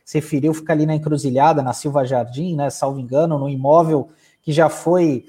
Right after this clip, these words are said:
questionado, enfim, várias vezes. A prefeitura fala que há uma dificuldade grande de encontrar, né? E eu sei que essa é uma luta antiga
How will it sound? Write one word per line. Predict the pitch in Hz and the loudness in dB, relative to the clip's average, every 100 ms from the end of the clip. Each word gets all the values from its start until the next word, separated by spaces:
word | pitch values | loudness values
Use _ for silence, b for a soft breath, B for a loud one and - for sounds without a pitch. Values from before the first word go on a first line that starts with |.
| b b _ | b b _
questionado, | 165 160 175 143 139 160 160 143 139 127 131 | -4 -2 0 2 6 6 4 2 -2 0 -2
enfim, | 135 - 147 139 123 | -4 -12 -12 -10 -8
várias | 117 151 175 156 123 | 0 2 4 0 -2
vezes. | 127 147 175 156 135 | -4 -2 0 0 0
A | |
prefeitura | 139 160 - 139 - 156 143 | -4 -6 -6 -10 -6 -2 -2
fala | - 151 151 | 0 0 0
que | - 147 135 b b | -2 -10 -10 b b
há | 156 | 4
uma | 165 151 | 4 -2
dificuldade | - - 139 143 139 | -4 -12 -2 -2 -2
grande | 131 143 185 175 139 131 | -4 0 2 2 -2 -6
de | 139 | -10
encontrar, | - 143 127 - 139 165 156 | -6 -8 -8 -4 0 2 2
né? | 156 | 0
E | 165 | 0
eu | 165 | -2
sei | 175 | -4
que | 170 | -6
essa | 175 - | -6 -4
é | |
uma | 175 170 156 b b b | -2 -4 -4 b b b
luta | 151 165 165 | 0 0 0
antiga | 180 170 - 160 170 165 | -2 -2 -4 -2 4 2